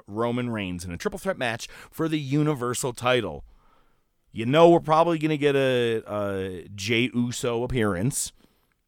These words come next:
Paul Heyman, of course, will be in the corner of Roman Reigns. I don't think it's Daniel Bryan. <sighs> And I,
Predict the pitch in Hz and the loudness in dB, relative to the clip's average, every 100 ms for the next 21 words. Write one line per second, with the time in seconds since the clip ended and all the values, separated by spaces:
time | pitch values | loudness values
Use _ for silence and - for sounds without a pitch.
0 | - - 80 80 92 98 98 - 104 110 | -18 -8 -6 -4 -2 -2 -4 -6 -4 -4
1 | - 101 107 107 107 98 - 127 127 123 | -6 -8 -6 -4 -4 -6 -4 -2 0 0
2 | 120 110 120 123 127 120 117 135 101 80 | -2 -2 -2 -2 -2 -2 0 0 -2 -6
3 | 69 - - - _ _ _ _ _ _ | -10 -12 -12 -16 _ _ _ _ _ _
4 | _ _ _ _ _ _ _ _ _ _ | _ _ _ _ _ _ _ _ _ _
5 | _ _ _ _ _ _ - _ _ _ | _ _ _ _ _ _ -20 _ _ _
6 | _ _ _ _ _ _ _ _ _ _ | _ _ _ _ _ _ _ _ _ _
7 | _ _ _ _ _ _ - - 208 220 | _ _ _ _ _ _ 2 4 4 2
8 | 208 139 180 185 143 175 233 190 196 - | 0 6 8 8 6 6 4 2 -2 -8
9 | _ _ _ _ _ _ _ _ _ _ | _ _ _ _ _ _ _ _ _ _
10 | - - - - - - - - _ _ | -12 -8 -6 -8 -10 -14 -18 -20 _ _
11 | _ - 120 127 123 | _ -8 -8 -6 -6